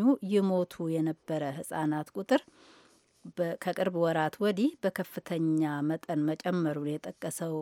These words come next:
ኦቻ የእነዚህ ተጠቂ ሕፃናት ቁጥር ባለፈው መስከረም ወር ብቻ በሠላሳ አምስት ሺህ ጨምሯል ብሏል። ሰሞኑን ይፋ ባደረገው መግለጫ በድርቁ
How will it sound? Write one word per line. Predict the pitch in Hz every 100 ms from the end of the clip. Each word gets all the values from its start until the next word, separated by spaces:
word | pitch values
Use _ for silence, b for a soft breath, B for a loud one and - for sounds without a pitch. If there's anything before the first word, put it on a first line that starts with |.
| -
ኦቻ | 202 226 - 226 339 b b b b 190
የእነዚህ | 196 196 196 185 180 285 -
ተጠቂ | 220 196 175 - 170
ሕፃናት | 170 - 170 156 156 -
ቁጥር | 196 233 285
ባለፈው | 226 170 147 151 -
መስከረም | 151 156 - 170 151 151
ወር | 147 143 160
ብቻ | 175 - - 208 294
በሠላሳ | 185 165 - 156 156 - 175
አምስት | 160 156 160 - -
ሺህ | 180 - 269 -
ጨምሯል | - 175 160 147 147 139 139 143
ብሏል። | 160 151 131 -
ሰሞኑን | - 156 147 151 254 175
ይፋ | 175 - 147
ባደረገው | 143 143 143 139 139 151
መግለጫ | 160 156 160 - 156 139 B B B B B B -
በድርቁ | 185 208 214 220 220